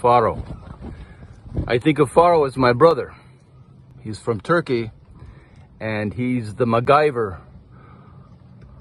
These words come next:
of my world. He can fix anything, he can do anything, and he works as hard as three men. Now, I say all these compliments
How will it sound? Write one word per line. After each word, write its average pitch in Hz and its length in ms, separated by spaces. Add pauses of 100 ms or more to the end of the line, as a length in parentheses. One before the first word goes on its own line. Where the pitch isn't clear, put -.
(240)
of 104 240
my 123 220
world. 101 420 (180)
He 107 80
can 110 200
fix - 260
anything, 120 480
he 113 100
can 110 200
do 151 180
anything, 123 680 (840)
and 107 160
he 104 100
works - 680 (280)
as 113 200
hard 123 280
as 110 180
three 120 260
men. 104 340 (1120)
Now, 123 240
I 131 140
say 180 340
all 156 220
these 135 220
compliments 127 840